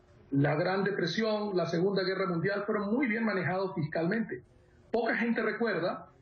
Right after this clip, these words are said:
que entre mil novecientos veinticinco y mil novecientos setenta y cinco, Venezuela tuvo una inflación anual de uno coma siete por ciento,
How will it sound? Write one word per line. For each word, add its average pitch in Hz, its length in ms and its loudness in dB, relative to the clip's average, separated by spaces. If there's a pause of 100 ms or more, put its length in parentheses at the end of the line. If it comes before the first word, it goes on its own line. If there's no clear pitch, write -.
que 185 100 0
entre 165 240 2
mil 220 200 2
novecientos 220 560 0
veinticinco 190 880 0
y 170 100 4
mil 233 180 2
novecientos 202 640 0
setenta 233 500 0
y 165 80 0
cinco, 180 720 0 (280)
Venezuela 208 480 0
tuvo 220 180 0
una 214 140 2
inflación 202 480 0
anual 196 340 0
de 185 200 -2
uno 277 280 0
coma 175 240 0
siete 208 440 -2
por 147 240 0
ciento, 151 500 -2